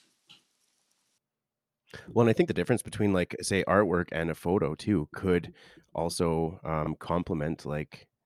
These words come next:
the change in mood or the change in, uh, emotion coming through the music as well.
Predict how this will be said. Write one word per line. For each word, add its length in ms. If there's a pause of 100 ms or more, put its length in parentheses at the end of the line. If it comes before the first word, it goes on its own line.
(400)
the 100
change 320
in 140
mood 420
or 160
the 80
change 420
in, 360
uh, 320
emotion 440
coming 220
through 160
the 60
music 300
as 80
well. 220